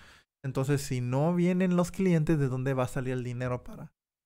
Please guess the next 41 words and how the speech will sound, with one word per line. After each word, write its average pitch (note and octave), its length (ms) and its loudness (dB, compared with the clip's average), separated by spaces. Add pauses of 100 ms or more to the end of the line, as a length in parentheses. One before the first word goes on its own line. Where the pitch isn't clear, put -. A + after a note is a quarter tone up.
(140)
para D3 200 8
pagar C3 320 6
sueldos, G3 320 8
para B2+ 300 2
pagar C3 300 6
a C3 80 6
los B2 140 2
proveedores, D3+ 520 4
etcétera, B2+ 440 0
¿no?" D#3+ 160 -2 (480)
Entonces, F#3+ 560 8 (960)
este, D3 460 6
por D3 220 6
otro G3+ 220 6
lado, A3+ 240 6
esa F#3+ 140 6
es G#3+ 100 4
la E3 140 4
parte D#3+ 240 2
mala, F#3 280 6
¿no? E3 180 2
O D#3 60 0
sea, D3+ 140 2
la C#3 120 2
economía B2+ 460 0
como F3 220 -2
que, B2+ 100 -2
¡puf!, - 440 -2 (560)
se C3 280 4
empezó B2+ 460 4
a C#3+ 60 8
sentir D#3 480 2
qué C#3 140 4
empleos C#3 380 6
realmente C3 340 2
importan D3 360 4
y C#3 60 2
cuáles C3+ 320 2
realmente C3+ 460 0
te C3+ 120 -2
puedes C#3 540 2